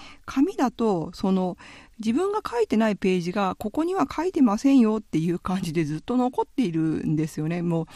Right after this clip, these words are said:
見るたびに、あ、ここ書いてないな、ここ書いてないな。でも、ここになんか落書きとかしてね、こう埋めていけばいいんだろうなとか思うけど、やんないので。で、それで、まあ、じゃあ、GoodNote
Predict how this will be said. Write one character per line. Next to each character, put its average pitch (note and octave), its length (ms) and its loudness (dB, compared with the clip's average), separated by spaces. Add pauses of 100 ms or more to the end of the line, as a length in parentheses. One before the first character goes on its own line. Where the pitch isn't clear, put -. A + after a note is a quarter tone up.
(280)
見 D#4 80 4
る E4 80 4
た A#3+ 140 4
び B3 80 6
に、 A3 100 4
あ、 G#3+ 100 2
こ F#3 200 -2
こ F#3 100 -6
書 F3+ 40 -2
い F3+ 60 -4
て F3 60 -6
な E3 120 -2
い D#3+ 40 -4
な、 G#3+ 220 -2
こ E3+ 140 -6
こ - 100 -6
書 - 20 -2
い E3 60 -6
て E3 80 -6
な D#3 80 -2
い D#3 40 -2
な。 G3+ 120 -2
で G3+ 140 0
も、 G3 80 -2 (300)
こ - 120 -12
こ G3+ 100 -2
に G3 80 -2
な G#3 100 -2
ん - 40 -2
か F3+ 80 -4
落 E3+ 220 -4
書 F#3+ 120 0
き - 100 -14
と F3+ 120 -8
か D#3 120 -6
し - 140 -10
て F3+ 160 -6
ね、 A#3+ 220 0
こ E3 180 -4
う D#3+ 40 -4
埋 - 20 -4
め E3 140 -4
て F#3 100 -8
い F3+ 40 -6
け F#3 120 -8
ば E3 100 -4
い E3+ 40 -4
い - 20 -4
ん E3+ 80 -2
だ D#3 100 -4
ろ D#3 60 -4
う D#3+ 40 -4
な F3 120 -4
と - 100 -10
か - 140 -14
思 F#3 220 0
う G3+ 60 -2
け D3 100 -8
ど、 D#3+ 120 -10
や E3+ 200 -4
ん A#3+ 140 4
な A#3+ 140 2
い G#3+ 280 0
の D3 220 -4
で。 E3 200 -2 (880)
で、 A#3+ 100 6
そ A#3+ 160 -4
れ C#4 140 4
で、 C#4+ 300 0 (400)
ま E4 120 2
あ、 - 80 0
じ A#3 80 0
ゃ G3 40 0
あ、 - 20 -2
GoodNote C4+ 800 0